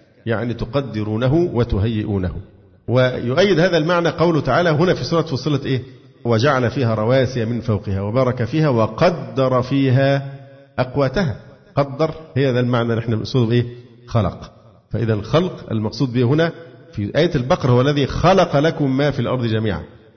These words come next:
يعني إيه؟ قدره، لأن خلقت الأرض ثم السماء ثم بعد ذلك دحاها، يعني خلق إيه؟ ما في الأرض من كذا وكذا مما شرحناه.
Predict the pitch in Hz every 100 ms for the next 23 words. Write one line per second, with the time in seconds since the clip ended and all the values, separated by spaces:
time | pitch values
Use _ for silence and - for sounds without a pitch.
0 | - 104 95 104 117 113 - - - -
1 | 107 101 131 95 78 - - - - -
2 | 98 98 98 131 123 - 98 92 - 156
3 | 170 - - 107 104 - 110 170 - -
4 | 160 175 147 139 147 220 226 - - -
5 | - - 113 113 160 104 - - - -
6 | - 110 104 107 143 151 113 117 139 147
7 | - - - - 110 127 127 113 127 110
8 | 110 123 127 - 123 127 127 113 104 131
9 | 135 139 - 117 120 123 - - 98 -
10 | 87